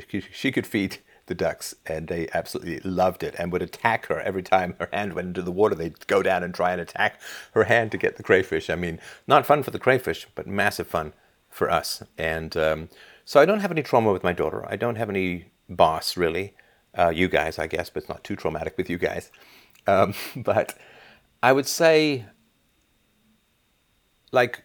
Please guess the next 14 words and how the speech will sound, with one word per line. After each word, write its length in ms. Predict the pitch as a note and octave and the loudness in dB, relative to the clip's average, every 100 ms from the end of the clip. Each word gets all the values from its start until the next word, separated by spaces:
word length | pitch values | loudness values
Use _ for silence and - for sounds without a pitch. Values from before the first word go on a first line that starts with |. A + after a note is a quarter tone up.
| - | 0
like 220 | A#2+ A#2+ | 2 6
all 240 | B2 C3+ C#3 | 6 8 6
intelligent, 800 | A#2 A#2+ A#2+ A2+ G#2+ G2+ - G#2 | 4 6 6 4 -2 -2 -6 2
mostly 360 | G2+ G2 F#2+ | 4 4 0
men, 400 | F2+ D#2+ F2+ A#2 - _ _ _ _ _ _ _ _ _ _ _ | 0 -2 -4 -10 -16 _ _ _ _ _ _ _ _ _ _ _
um, 460 | A2+ A#2+ A2+ G2+ - _ _ _ _ _ _ _ _ _ _ _ _ _ _ - | 2 2 0 -4 -10 _ _ _ _ _ _ _ _ _ _ _ _ _ _ -16
<laughs> 160 | - G#2+ G#2 | -6 -4 -2
with 160 | F2+ | 0
your 180 | F2+ D#2+ | 0 0
ear 300 | A#2 A2+ F#2 | -2 0 0
down 680 | D#2+ F#2 E2+ D#2+ D2 C#2+ D#2 - | 2 0 0 -2 -6 -10 -16 -16
to 180 | - F2+ | -10 -8
the 80 | D2+ | -8
ground, 760 | - G2+ G2 E2+ - - - | -10 -10 -12 -16 -20 -20 -20